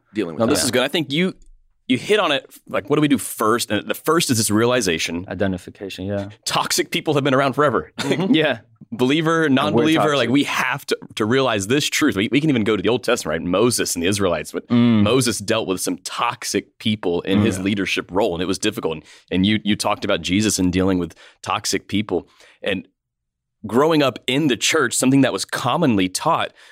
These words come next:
Speaker 2: was this ridiculous illustration of, you know, me, I would stand on a chair and there would be people around me. And it's like, "All right, Tim, try to, try to pull those people up onto your chair with you." And I could never do it, but they would always be able to pull me down.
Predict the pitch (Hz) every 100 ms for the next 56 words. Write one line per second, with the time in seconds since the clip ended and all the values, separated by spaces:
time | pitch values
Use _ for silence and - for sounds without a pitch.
0 | - 104 110 - 113 104 139 147 127 -
1 | 110 104 - 110 127 - 104 101 98 92
2 | 87 - - _ 98 98 98 113 127 -
3 | 110 101 - 107 92 - - 151 113 85
4 | 117 - _ _ - 95 95 95 - 98
5 | 101 104 113 107 110 135 98 87 90 -
6 | 123 - 107 101 127 131 - - 156 151
7 | - 143 127 - 127 107 110 92 92 101
8 | 95 87 - 87 95 78 - - 143 160
9 | 143 127 147 - - _ _ - 135 139
10 | 143 156 131 123 - - 127 110 101 85
11 | 82 73